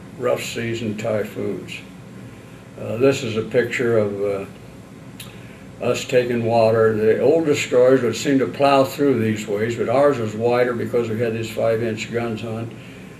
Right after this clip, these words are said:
And, uh, in times like this here, the, uh, ship would go up about, uh, clear out of the water, the front part of the ship. You could see a sister ship that come clear up, and then it dropped down about twelve feet, and at that time a big wave would hit you.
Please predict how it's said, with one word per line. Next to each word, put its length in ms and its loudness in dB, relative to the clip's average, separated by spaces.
And, 400 -4
uh, 300 -4
in 220 -10
times 320 4
like 180 2
this 220 -4
here, 240 4
the, 380 -2
uh, 20 -4
ship 340 0
would 180 -4
go 140 4
up 220 0
about, 420 0
uh, 220 -2
clear 280 6
out 160 6
of 80 8
the 80 6
water, 340 6
the 60 -2
front 300 -6
part 140 2
of 40 2
the 80 -2
ship. 220 2
You 80 -6
could 100 -6
see 220 2
a 80 4
sister 440 2
ship 360 2
that 260 -10
come 220 0
clear 220 4
up, 220 2
and 100 -2
then 160 2
it 240 0
dropped 340 2
down 240 -4
about 380 0
twelve 320 2
feet, 160 -6
and 100 -4
at 60 -4
that 180 0
time 220 -4
a 40 -2
big 280 -6
wave 300 4
would 120 0
hit 300 -4
you. 100 -12